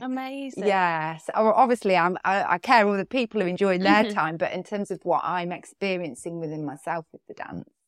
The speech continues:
Speaker 2: yeah, I'm, I, it's not a perfor-, I'm, I'm a very strong, uh, kind of protecting dance free, that it's not a performance.
Speaker 1: Yep.
Speaker 2: We're not performers.
Speaker 1: Mm-hmm.
Speaker 2: Uh, so we do, uh, we do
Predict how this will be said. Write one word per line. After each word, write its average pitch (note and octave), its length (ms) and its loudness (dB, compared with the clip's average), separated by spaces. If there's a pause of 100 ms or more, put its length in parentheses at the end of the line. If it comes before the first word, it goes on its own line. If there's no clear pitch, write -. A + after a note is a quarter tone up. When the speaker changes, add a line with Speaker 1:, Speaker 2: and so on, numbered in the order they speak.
(680)
Speaker 2:
yeah, C#3+ 380 -12
I'm, D3+ 200 -10
I, G2 300 -10
it's - 240 -12
not - 220 -8
a D#3+ 100 -8
perfor-, - 400 -8
I'm, C#3+ 240 -8
I'm F3+ 160 -6
a E3 60 -6
very G3 240 -2
strong, F3 640 -6
uh, D#3 540 -10 (600)
kind E3+ 220 -8
of E3 100 -10 (140)
protecting - 480 -6
dance D3+ 260 -2
free, D#3 180 -6
that D#3+ 140 -6
it's - 140 -14
not E3+ 160 -6
a - 20 -18
performance. E3 680 -10 (180)
Speaker 1:
Yep. F#3 260 -4
Speaker 2:
We're F3 140 -10
not F3+ 200 -6
performers. F3 680 -6 (440)
Speaker 1:
Mm-hmm. G#3+ 200 -6
Speaker 2:
Uh, D#3+ 160 -6
so F#3 200 -4
we F#3 120 -4
do, F3+ 600 -4
uh, E3 300 -4
we E3 80 -6
do E3+ 220 -4